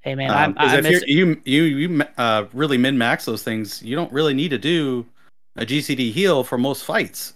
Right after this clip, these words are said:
Speaker 2: So,
Speaker 1: Right. Yeah,
Speaker 2: yeah.
Speaker 1: I, I, I miss Arrow three and Arrow one, to be honest, <laughs>
Speaker 2: <laughs>
Speaker 1: as a white mage. Um,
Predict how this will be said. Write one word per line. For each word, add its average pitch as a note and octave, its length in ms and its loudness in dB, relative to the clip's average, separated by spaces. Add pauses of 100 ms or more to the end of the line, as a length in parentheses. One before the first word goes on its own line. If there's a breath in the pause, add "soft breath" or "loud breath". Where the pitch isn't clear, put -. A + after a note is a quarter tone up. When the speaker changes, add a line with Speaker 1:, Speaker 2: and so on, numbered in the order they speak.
(100)
Speaker 2:
So, A2 380 -4 (1700)
Speaker 1:
Right. - 100 -6
Yeah, F#2+ 80 -6
Speaker 2:
yeah. F2+ 80 -8
Speaker 1:
I, D#3 260 4
I, D#3 200 -2
I E3+ 40 4
miss G3+ 220 2
Arrow F3 240 4
three E3 320 0
and D3+ 180 2
Arrow B2+ 260 0
one, B2+ 380 -6
to - 80 -12
be C3+ 120 -4
honest, C3+ 420 -2 (140)
<laughs> - 80 -20
Speaker 2:
<laughs> A#2+ 160 -10
Speaker 1:
as C#3 840 -2
a C3+ 60 0
white C3 180 0
mage. B2+ 380 -6
Um, C3 460 0